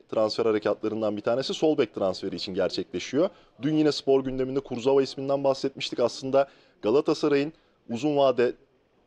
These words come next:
planlamasında, daha önceden yapılan planlamasında yer alan bir isim değildi. Hafta başı itibariyle biraz da sürpriz bir şekilde Galatasaray'a oyuncu önerildi.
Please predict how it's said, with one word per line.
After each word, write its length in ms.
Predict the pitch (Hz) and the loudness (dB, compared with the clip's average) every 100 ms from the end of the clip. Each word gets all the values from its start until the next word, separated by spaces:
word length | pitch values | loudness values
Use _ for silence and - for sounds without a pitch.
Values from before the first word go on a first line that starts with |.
| _ | _
planlamasında, 720 | 117 120 117 107 101 107 98 | 0 2 2 -2 -4 -4 -2
daha 220 | 101 139 135 | 0 2 0
önceden 260 | 123 120 | 0 0
yapılan 380 | 120 110 117 113 | 0 -2 -2 -2
planlamasında 640 | 110 110 110 107 - 117 170 | -2 -2 -2 -4 -6 -4 0
yer 140 | 139 | 2
alan 260 | 135 131 120 | 2 2 -2
bir 60 | |
isim 260 | 113 196 165 | -8 -8 -6
değildi. 360 | 170 131 127 - _ _ | -6 -2 -2 -2 _ _
Hafta 360 | 104 - 180 | -4 0 2
başı 220 | 175 156 139 | 2 0 -4
itibariyle 420 | 120 117 123 156 | -2 2 2 2
biraz 240 | 135 135 | 2 2
da 40 | 151 | -4
sürpriz 420 | - - 165 151 | -10 -14 -12 -6
bir 40 | |
şekilde 340 | 131 120 104 101 | -4 -4 -2 2
Galatasaray'a 560 | 101 104 113 107 101 | 2 2 0 0 2
oyuncu 380 | 95 101 95 101 | 2 0 0 0
önerildi. 480 | 127 143 147 143 | 0 0 0 -2